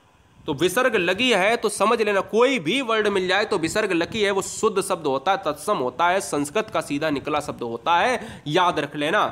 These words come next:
अच्छा लग रहा हो तो एक बार लाइक ठोक देना और उम्मीद करते हैं कि आपको पसंद आया होगा ये वीडियो। अब हम चलते हैं, पांच क्वेश्चन देख लेते हैं, वीडियो खत्म करते हैं, ठीक है। इससे पहले समास की वीडियो, संधि की वीडियो, हमने कहा था यड़ संधि, दीर्घ संधि,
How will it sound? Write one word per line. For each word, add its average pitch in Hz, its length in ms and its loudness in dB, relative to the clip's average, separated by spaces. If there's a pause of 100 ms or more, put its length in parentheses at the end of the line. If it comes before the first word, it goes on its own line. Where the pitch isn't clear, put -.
(300)
अच्छा 180 280 -2
लग 151 140 0
रहा 156 120 4
हो 214 80 4
तो 220 120 0
एक 180 160 -2
बार 160 160 2
लाइक 147 320 0
ठोक 156 160 -2
देना 214 560 0
और 135 120 0
उम्मीद 156 300 2
करते 147 280 -4
हैं 170 160 -2
कि 165 80 -4
आपको - 320 -2
पसंद 135 320 -4
आया 123 160 0
होगा 123 200 -2
ये 117 120 -4
वीडियो। 107 360 -6 (120)
अब 143 100 2
हम 170 100 -2
चलते 151 260 -4
हैं, 175 160 -4
पांच 151 220 0
क्वेश्चन 175 300 -6
देख 165 160 -6
लेते 160 200 -4
हैं, 214 60 -4
वीडियो 139 200 -4
खत्म - 240 -6
करते 107 280 -10
हैं, 98 120 -16 (300)
ठीक 165 120 -2
है। 202 260 -4 (440)
इससे 165 220 0
पहले 196 320 0
समास 185 800 -2
की 202 100 -4
वीडियो, 180 240 4
संधि 185 320 0
की 208 120 -2
वीडियो, 165 260 2
हमने 170 200 2
कहा 160 180 2
था 185 100 -2
यड़ 160 300 0
संधि, 180 360 -2
दीर्घ 175 260 0
संधि, 175 400 -2